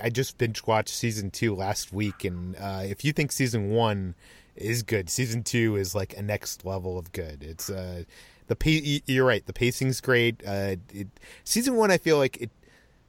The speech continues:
was trying, uh, I liked more of the drama than the comedy, but I think season two gets both aspects of that right.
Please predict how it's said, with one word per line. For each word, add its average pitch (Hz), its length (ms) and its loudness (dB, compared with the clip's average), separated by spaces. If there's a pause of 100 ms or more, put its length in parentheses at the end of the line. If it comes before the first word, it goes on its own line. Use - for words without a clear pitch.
(360)
was 123 160 0
trying, 139 840 0
uh, 123 440 4 (320)
I 123 80 2
liked 127 260 2
more 135 160 4
of 120 80 0
the 117 80 2
drama 117 420 2
than 139 160 0
the 139 80 -2
comedy, 147 400 0
but 135 160 2
I 110 60 2
think 139 220 -4
season 127 340 -2
two 117 220 0
gets - 400 -2
both 107 300 2
aspects - 540 -6
of 80 80 -14
that 80 200 -8
right. - 420 -14